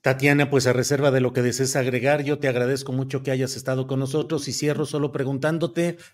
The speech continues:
¿tu encargo tiene un plazo? Es decir, ¿será hasta la elección del año que entra? ¿Puedes ser candidata a un cargo legislativo antes?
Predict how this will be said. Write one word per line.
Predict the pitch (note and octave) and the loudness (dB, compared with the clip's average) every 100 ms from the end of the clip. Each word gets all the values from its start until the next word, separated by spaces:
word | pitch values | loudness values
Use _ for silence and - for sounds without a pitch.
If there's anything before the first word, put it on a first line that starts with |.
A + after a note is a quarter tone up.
| _ _ | _ _
¿tu | D#3+ | 6
encargo | D3+ C3+ F3 F#3 F3 F3+ | 6 6 6 8 6 2
tiene | F3+ E3+ F3 F3 F3 E3+ D#3+ C#3 - - - - | 2 4 6 6 4 4 4 2 0 -10 -12 0
un | E3+ - | 2 4
plazo? | E3 E3+ F#3 - F#3 | 4 4 4 2 2
Es | D#3 | 2
decir, | D#3 E3+ | -2 0
¿será | D#3 D3 C#3+ F3 - _ | 0 2 2 0 -6 _
hasta | C3+ C3 - - B2+ | -2 0 -4 -2 -2
la | B2 B2 | 0 0
elección | A#2+ B2 - D#3 F3 G3 F#3 - _ _ - | -2 -4 -6 0 0 0 -2 -6 _ _ -4
del | C3 C3+ | 0 2
año | D#3+ D#3+ C#3 | 2 0 -2
que | E3+ | 0
entra? | F3+ F3+ F#3+ F#3+ - _ _ | 0 0 0 -2 -8 _ _
¿Puedes | D3 D#3 D3 D3 | 0 2 2 0
ser | D#3 D3 | 0 -2
candidata | D3 B2+ B2 A#2 C3+ C3+ B2 | 0 0 0 -2 -2 -2 -4
a | |
un | A#2 B2 | -4 -4
cargo | B2 A#2+ A#2 | -2 -2 -2
legislativo | G#2+ G#2 G#2+ G#2 A2 A#2+ B2 - | -4 -6 -8 -8 -8 -6 -6 -4
antes? | D#3 F3+ F#3 F#3 F#3+ F#3 - | -2 0 0 2 2 2 -4